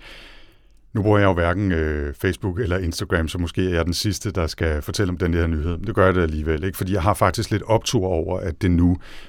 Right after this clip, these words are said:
på de her to platforme er muligt at skjule antallet af likes på, øh, sine opslag og billeder. Og ideen er at forsøge at tage bare en lille smule af presset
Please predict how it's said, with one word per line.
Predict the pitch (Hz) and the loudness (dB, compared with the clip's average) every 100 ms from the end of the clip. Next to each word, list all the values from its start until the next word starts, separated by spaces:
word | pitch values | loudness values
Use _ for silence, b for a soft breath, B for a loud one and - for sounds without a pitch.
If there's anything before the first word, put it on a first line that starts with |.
| B | B
på | 98 | 2
de | |
her | 90 90 | 4 4
to | 107 87 | 2 0
platforme | 90 80 - 87 78 | 0 0 2 2 2
er | 90 87 | 0 2
muligt | 87 82 87 107 - | 4 4 2 0 0
at | 90 78 | -2 -2
skjule | - 113 107 135 147 B B B B | -2 0 2 4 2 B B B B
antallet | 92 98 - 92 82 | 0 0 2 0 0
af | 90 87 78 73 | -2 -2 0 -2
likes | 82 - | -4 -8
på, | - 82 - 95 90 87 | -2 -2 -2 -6 -6 -6
øh, | |
sine | 82 101 | -4 -4
opslag | 98 - 107 95 | -2 -2 -4 -4
og | - 110 | -4 2
billeder. | 131 151 - B B B B B B - | 2 4 0 B B B B B B 0
Og | |
ideen | 110 139 147 135 | 4 6 4 4
er | 98 | 2
at | 98 107 | 2 -2
forsøge | 104 117 101 | 0 0 0
at | 98 | -2
tage | 101 | -2
bare | 82 78 80 | 0 -2 0
en | 107 | 2
lille | 110 139 156 | 4 4 2
smule | - 80 82 | 2 2 0
af | 104 | -2
presset | - 82 80 80 101 | -4 -2 0 0 -2